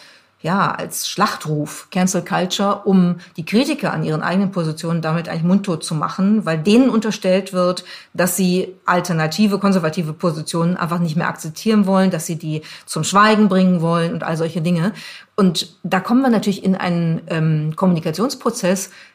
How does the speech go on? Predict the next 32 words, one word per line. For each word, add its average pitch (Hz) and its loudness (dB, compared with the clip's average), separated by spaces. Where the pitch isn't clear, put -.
der 175 2
getrieben 220 0
durch, 175 -2
äh, 156 0
Plattformen 190 0
wie 160 -6
Twitter 214 -4
wirklich 214 0
schwierig 202 -2
ist - -10
für - -6
eine 160 -2
demokratische 165 -4
Diskussion, 165 -2
weil 175 0
wenn 190 2
man 196 2
immer 269 4
sagt, 208 0
der 165 -2
andere, 233 2
ähm, 160 0
negiert 185 4
die 180 -2
eigene 185 2
Position 190 0
und 160 -2
darf 185 4
deshalb 175 -2
das 196 -2
nicht 175 -2
tun 240 0